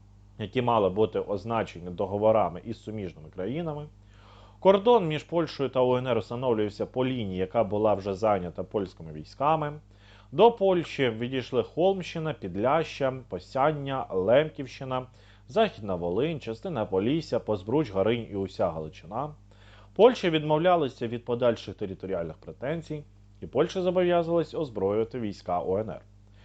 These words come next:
В свою чергу уряд У Н Р заявив про відсутність претензій на західноукраїнські землі. Збройні сили Петлюри підпорядковувались польському командуванню,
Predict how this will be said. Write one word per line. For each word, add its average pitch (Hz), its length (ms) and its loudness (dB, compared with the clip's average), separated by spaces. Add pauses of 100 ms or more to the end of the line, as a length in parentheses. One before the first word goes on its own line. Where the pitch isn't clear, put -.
(260)
В - 40 -20
свою 175 160 4
чергу 262 280 6
уряд 196 400 2
У 151 100 0
Н 156 140 0
Р 233 120 0
заявив 143 460 0
про 143 260 -2
відсутність 127 640 -6
претензій 117 520 -2
на 98 120 -4
західноукраїнські 95 840 -4
землі. 143 460 -4 (520)
Збройні 220 380 4
сили 220 260 4
Петлюри 208 500 2
підпорядковувались 107 760 2
польському 95 460 -2
командуванню, 151 840 -4